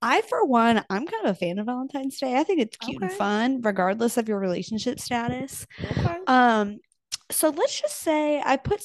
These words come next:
Speaker 1: a little care package together for a little Galentine's Day present for someone. So keep an eye on our Instagram page,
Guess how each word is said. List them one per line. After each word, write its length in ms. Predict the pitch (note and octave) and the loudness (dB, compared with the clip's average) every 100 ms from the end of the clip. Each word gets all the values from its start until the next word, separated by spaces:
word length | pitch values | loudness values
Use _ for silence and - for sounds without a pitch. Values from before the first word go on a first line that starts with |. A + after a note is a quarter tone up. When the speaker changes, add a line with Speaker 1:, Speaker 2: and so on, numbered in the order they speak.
| - | -4
Speaker 1:
a 80 | C#4 | 0
little 920 | C4+ C4+ B3+ B3+ B3 A#3+ A#3 A3+ - | 2 2 2 0 0 0 0 -2 -6
care 280 | - - A#3 | -14 -6 -6
package 640 | - A#3+ A3 G#3 G3 - | -4 -4 -2 -6 -8 -10
together 680 | - A3 F#3+ F#3 F#3 F3+ F#3 | -6 -2 2 2 2 2 -2
for 160 | - A#3+ | -4 -4
a 80 | A#3+ | -2
little 300 | A#3+ A#3+ A3+ | -2 -2 0
Galentine's 1000 | A3 G3+ G3+ F#3+ F3 F3+ F3 F3 F3+ - | -2 0 0 0 -4 -6 -4 -6 -8 -8
Day 580 | F#3 F#3 D3 - A3 - _ _ - | -6 -4 -4 -4 -8 -10 _ _ -6
present 680 | - G#3+ F3 - C#2+ - | -2 0 -2 -6 -8 -12
for 220 | - G#3+ G3+ | -8 -6 -4
someone. 500 | - - A3 - A3+ | -6 -10 -12 -12 -6
So 380 | A3+ G#3 G#3 - G#3 F3 - | -2 0 -2 -4 -14 -14 -2
keep 140 | C#4+ D4 | 0 2
an 40 | |
eye 280 | A#4+ B4 C5 | 2 2 2
on 60 | G4 | 2
our 40 | |
Instagram 440 | D4 - C4+ A#3+ A#3 | 2 2 0 2 2
page, 480 | A3+ G#3 A#3+ D4+ | 2 2 2 -2